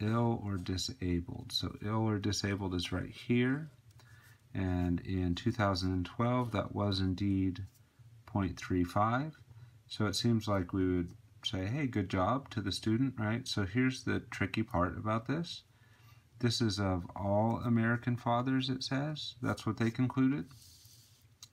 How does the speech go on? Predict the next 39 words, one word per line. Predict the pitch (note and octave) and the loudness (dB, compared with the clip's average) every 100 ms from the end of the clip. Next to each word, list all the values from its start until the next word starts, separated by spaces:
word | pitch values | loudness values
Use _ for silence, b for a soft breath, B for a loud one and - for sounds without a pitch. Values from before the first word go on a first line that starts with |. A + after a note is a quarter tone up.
| - B B B B - | -20 B B B B -6
And | G2+ G2+ | -2 -2
let's | F2+ - | -2 -2
see | G#2+ | -2
what | G2+ | -2
it | F2+ | -2
says | - G2+ F#2+ | -4 -4 -4
back | G2 F#2+ - | -4 -4 -2
here. | G2 F#2 F2+ G2+ | -2 0 -2 -2
In | G2 | 0
nineteen | G2 F#2+ - G2+ | 0 -2 -4 0
eighty-nine, | G2+ G2 G2+ G2 G2 | 2 2 2 2 0
fathers | - G2 G2 F#2+ | 0 0 2 -2
who | - F#2 | -2 -4
stayed | - G2 F#2 | -2 -2 0
home | F#2+ F#2 | 0 0
were | F2 | 0
surveyed, | - - - A2 F#2+ F2 E2+ F2 F#2+ - - | -2 -2 2 2 2 0 -2 -4 -8 -10 -4
okay? | F2+ F#2 G#2 B B B B B - | -2 -2 -4 B B B B B -4
So | A2 A2 | 0 4
what | A#2+ | 4
that | C3+ C3 F2 | 2 0 2
means, | G2 G2 G#2+ C3 - - - - | 2 2 2 0 -2 -8 -14 -10
what | A2+ G2+ | -4 -2
that | G#2 F#2 | 0 0
implies, | F2+ F2 - F#2+ F#2+ G#2 B2+ B2+ - b b b b - | 0 -2 0 2 2 0 -2 -6 -16 b b b b -2
is | G#2 F#2+ | 0 0
that | G#2 G2 - - - - - - - - _ - | 2 2 0 -8 -18 -20 -20 -20 -20 -20 _ -8
because | A2+ G#2 A#2 G#2+ | -6 0 0 2
these | A2+ G#2 G2+ | 4 2 2
were | F#2+ | -2
surveys | - G#2 G#2+ A2+ A2+ | 2 2 2 2 2
in | A2 | 0
both | G#2 G#2 G2+ | 0 -2 -2
years, | G2+ G#2 B2 A#2 | -2 0 -2 -4
they | G#2+ | -6
probably | - A2+ A2+ A2+ | -4 -2 0 0
didn't | F#2 G2+ E2+ | 0 0 0
actually | F#2+ F#2+ - F#2 | -2 -4 -4 -2
ask | F2 F2+ E2+ | -2 -2 -4